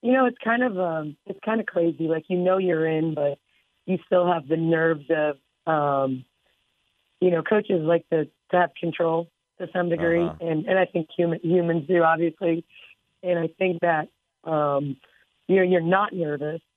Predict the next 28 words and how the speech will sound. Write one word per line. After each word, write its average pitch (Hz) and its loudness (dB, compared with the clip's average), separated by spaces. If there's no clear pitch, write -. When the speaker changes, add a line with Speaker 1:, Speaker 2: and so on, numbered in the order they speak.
Speaker 1:
and 185 0
then 175 2
all 175 2
of 165 -2
a 170 -4
sudden 175 -2
the 160 -4
brackets 180 -2
start - -4
popping 170 -2
up, 175 0
and 170 0
you're 160 0
just, 170 2
like, 180 -2
anticipating, 180 0
okay, 180 0
is 151 -8
this 196 0
the 175 -2
eight 214 0
nine 185 0
matchup 180 -2
we're 170 2
in? 156 0
Is 151 -2
this 190 2
the, 165 2